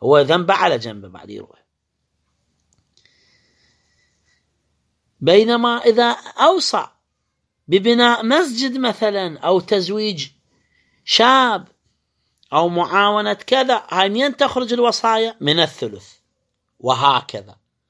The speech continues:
إذن هناك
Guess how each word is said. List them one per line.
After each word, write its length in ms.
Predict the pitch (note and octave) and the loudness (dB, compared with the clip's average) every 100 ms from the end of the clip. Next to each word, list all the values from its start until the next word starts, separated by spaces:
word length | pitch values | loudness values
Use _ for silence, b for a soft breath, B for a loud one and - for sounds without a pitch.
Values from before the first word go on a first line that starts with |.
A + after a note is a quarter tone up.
| _ _ _ _ _ _ _ _ _ _ _ _ _ _ _ _ _ _ _ _ - B B B B - | _ _ _ _ _ _ _ _ _ _ _ _ _ _ _ _ _ _ _ _ -20 B B B B 2
إذن 420 | F#3 G#3+ G#3+ G3 | 4 4 2 0
هناك 640 | F3+ G#3+ G#3+ A3 G#3 - | 0 0 0 0 -2 0